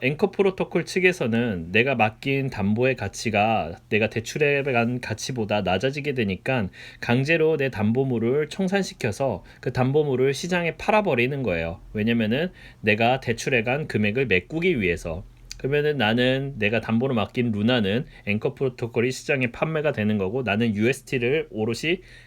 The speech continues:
갖게 되는 거겠죠. 이게, 어, 루나가 그냥 십오 퍼센트만 하락을 했으면 모르겠는데 여기 보시면 아시겠지만 점점, 점점 하락이 가팔라지죠.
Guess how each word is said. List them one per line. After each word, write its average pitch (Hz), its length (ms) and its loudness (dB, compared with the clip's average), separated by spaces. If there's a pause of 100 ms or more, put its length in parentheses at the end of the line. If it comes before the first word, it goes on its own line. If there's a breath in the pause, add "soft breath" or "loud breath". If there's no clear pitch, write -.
(100)
갖게 175 320 4
되는 123 260 2
거겠죠. 92 460 -2 (1400 loud breath)
이게, 147 520 4 (300 loud breath)
어, 82 480 -2
루나가 160 500 4
그냥 143 160 0
십오 202 320 2
퍼센트만 165 760 2
하락을 165 360 2
했으면 165 340 -2
모르겠는데 104 720 2
여기 101 160 0
보시면 131 400 0
아시겠지만 104 760 -2
점점, 120 420 0
점점 127 440 2
하락이 160 600 0 (360)
가팔라지죠. 117 840 0